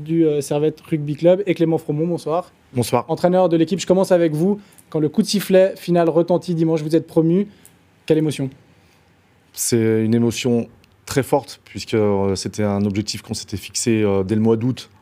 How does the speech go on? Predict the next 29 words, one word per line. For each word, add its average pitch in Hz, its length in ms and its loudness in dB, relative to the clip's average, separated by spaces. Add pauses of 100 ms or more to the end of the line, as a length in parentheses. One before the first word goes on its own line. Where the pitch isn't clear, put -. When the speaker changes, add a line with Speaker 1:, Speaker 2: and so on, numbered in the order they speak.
Speaker 2:
en 104 100 -4
stage 107 320 0
avec 98 260 -2
les 101 80 -2
joueurs. 110 380 0 (480)
Et 98 540 0
c'est 95 200 -6
quelque - 220 -8
chose 104 220 -4
qui - 100 -12
se 101 140 -8
concrétise 107 580 -6
là 110 200 4
sur 104 180 -6
le 95 40 -4
coup 110 120 -14
de - 40 -8
sifflet - 220 -4
final, 117 320 -2
donc, 98 240 -6
euh, 98 180 0
c'est 92 140 -10
quelque 101 220 -8
chose 101 200 -6
de, 101 80 -2
oui, 98 300 0
d'a-, 101 140 -2
d'assez 104 320 -4
fort. - 220 -6